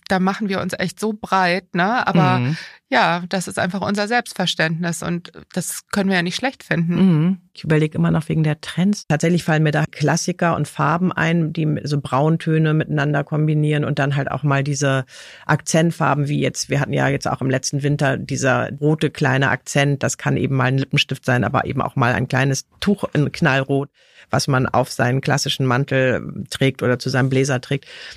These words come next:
Speaker 2: Das
Speaker 1: Das war ein Trend letztes Jahr?
Speaker 2: Ja, also ist immer noch. Also ich
Speaker 1: Mhm.
Speaker 2: finde so dieses,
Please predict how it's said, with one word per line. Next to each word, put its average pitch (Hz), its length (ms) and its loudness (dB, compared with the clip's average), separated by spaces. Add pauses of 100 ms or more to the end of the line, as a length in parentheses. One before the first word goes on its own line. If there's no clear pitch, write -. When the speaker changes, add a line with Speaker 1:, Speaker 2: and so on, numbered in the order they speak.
(340)
Speaker 2:
Das - 320 -2 (100)
Speaker 1:
Das 196 180 0
war 202 60 4
ein 190 60 2
Trend 208 280 0
letztes 190 300 -2
Jahr? 214 160 2 (140)
Speaker 2:
Ja, 226 380 2
also 160 220 2
ist - 120 -2
immer 175 220 2
noch. 123 180 -2
Also 143 160 0
ich 214 60 4
Speaker 1:
Mhm. 202 60 4
Speaker 2:
finde 165 160 4
so 156 100 0
dieses, 151 340 -4